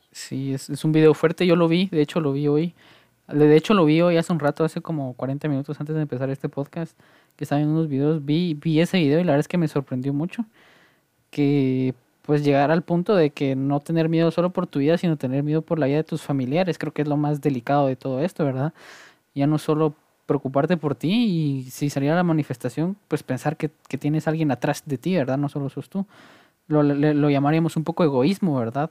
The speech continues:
Pero yo creo que cada quien sería consciente de sus acciones, pero si es de lo, de lo más posible pensar en uno y en su familia, pues es lo mejor. Y vi que de hecho estos días, pues, el, el presidente de Colombia, pues, eh, quitó esta ley de la reforma tributaria, pero,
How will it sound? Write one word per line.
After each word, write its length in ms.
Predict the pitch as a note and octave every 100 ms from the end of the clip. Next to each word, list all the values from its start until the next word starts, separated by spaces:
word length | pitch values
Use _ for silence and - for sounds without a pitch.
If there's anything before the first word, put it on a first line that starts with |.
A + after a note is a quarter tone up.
| _
Pero 580 | D3 C3+ B2 A#2+ A#2+ A#2 - _ _ _ -
yo 40 |
creo 140 | - F3+
que 100 | D#3
cada 200 | D3+ D3+
quien 180 | E3+ E3+
sería 180 | E3
consciente 420 | E3 D3 - D#3 E3
de 60 |
sus 140 | D#3 C#3
acciones, 560 | A#2+ - F3 A#3+ G#3+
pero 260 | - D3 C3+
si 160 | -
es 140 | C#3+ D#3
de 100 | E3
lo, 160 | C#3 C3
de 520 | C3+ C#3 C3+ C3 C#3
lo 160 | C3
más 160 | B2+ C#3+
posible 340 | D#3+ - F3
pensar 300 | F3 C#3 D#3+
en 160 | E3 E3
uno 180 | F3+ F#3
y 60 |
en 60 | D3+
su 100 | C#3+
familia, 440 | C#3 B2+ E3 A3 A3 - - - _ _
pues 180 | D3+ C#3
es 80 | C#3+
lo 80 | C#3+
mejor. 320 | B2 D#3 D#3 _ _ _ _ _ _ - _ -
Y 80 |
vi 100 | E3
que 100 | F#3
de 80 | A3+
hecho 200 | F3 -
estos 180 | - G3+
días, 260 | F3 G#3 -
pues, 540 | - D#3+ C#3 C3 - -
el, 400 | C#3+ C3 B2+ C3
el 100 | C#3+
presidente 480 | C#3 C#3+ C#3 D#3 F3
de 60 |
Colombia, 400 | D#3+ C3+ C3+ E3+
pues, 460 | D#3+ C#3 B2 - -
eh, 440 | D3 B2 A#2+ A#2+ A#2 A2 G#2 A2+ _ _ _ _ _ _ _ _ _ _
quitó 240 | D3 D#3
esta 220 | E3+ -
ley 200 | E3 F#3
de 160 | G3 E3
la 120 | C#3+
reforma 360 | C#3+ C3+ E3 F#3
tributaria, 540 | F3 C3+ A#2+ F#3+ A3+
pero, 640 | F3 D3 B2 A#2+ A#2 A#2+